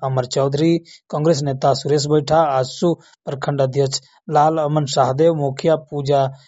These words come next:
किस्पोटा, पंचायत समिति सदस्य तारा देवी ने किया। मौके पर पूर्व सांसद ने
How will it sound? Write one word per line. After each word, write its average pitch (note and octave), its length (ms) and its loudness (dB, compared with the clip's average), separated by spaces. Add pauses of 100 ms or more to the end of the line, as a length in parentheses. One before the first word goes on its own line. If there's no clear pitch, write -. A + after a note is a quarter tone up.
(160)
किस्पोटा, E3 720 2 (260)
पंचायत D#3 380 2
समिति C#3+ 460 -2
सदस्य D3 500 0
तारा C3+ 580 0 (360)
देवी D#3 440 2 (260)
ने C#3 140 0
किया। D3+ 460 4
मौके C#3 400 2
पर D#3+ 240 0
पूर्व D3+ 260 -4
सांसद C#3 520 -2
ने C#3+ 260 -2